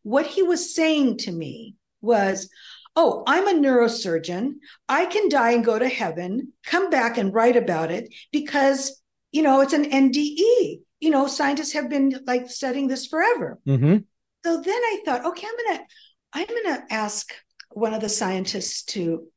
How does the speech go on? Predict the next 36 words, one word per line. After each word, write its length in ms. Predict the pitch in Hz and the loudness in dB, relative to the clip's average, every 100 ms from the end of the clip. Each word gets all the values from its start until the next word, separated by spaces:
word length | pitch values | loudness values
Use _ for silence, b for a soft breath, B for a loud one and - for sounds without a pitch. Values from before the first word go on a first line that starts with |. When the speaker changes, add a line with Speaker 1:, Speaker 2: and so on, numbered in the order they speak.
| _ | _
Speaker 1:
uh, 280 | 185 170 185 196 | -10 -8 -10 -12
to 240 | - 190 165 | -10 -8 -4
endorse 460 | 185 151 165 - | -6 -6 -8 -10
my 140 | 185 185 | -10 -14
book, 400 | - - - - B B B B - | -14 -16 -14 -18 B B B B -4
uh, 240 | 190 185 | -2 0
who 140 | - 240 | -2 -4
studies 420 | - 226 208 208 | 0 0 2 -4
coincidence." 760 | - 185 170 - - - - _ B B B _ | -4 -4 -4 -8 -12 -14 -14 _ B B B _
And 140 | 240 | -2
he 160 | 233 370 | 0 2
writes 360 | 415 311 - - | 4 2 0 -4
back 300 | 190 233 262 | -4 -4 -4
and 120 | 233 | -6
he 140 | 247 | -6
goes, 280 | 233 220 214 - | -2 -2 -2 0
"Oh, 120 | 269 | 2
I'm 100 | 285 | 2
sorry, 380 | 285 - 226 220 | 0 0 2 2
I 60 | 233 | -2
can't, 360 | - 269 240 - b b | -2 -4 -4 -6 b b
I 80 | - | -8
can't 360 | 285 - 247 226 | -6 -2 -2 -2
endorse 360 | 202 202 175 220 | -4 -4 -4 -4
your 140 | 185 | -2
book 300 | 302 302 - | 0 0 0
because 600 | 247 - 247 220 208 202 | -6 -6 -2 0 0 -2
it's 160 | 208 - | -4 -4
not 160 | 180 | -4
my 120 | 180 | -6
field." 480 | 170 - 202 - - - _ _ B B B B B B _ _ - | -8 -4 -4 -4 -12 -20 _ _ B B B B B B _ _ -6
So 360 | - 285 240 | -2 2 0
then 380 | 220 311 466 285 | 0 -2 2 2
this 200 | 208 208 | 2 -2
David 400 | - 269 339 415 | -2 0 2 0
Lorimer 880 | 262 233 240 247 202 170 165 208 226 | 0 2 4 4 2 0 -2 -4 -8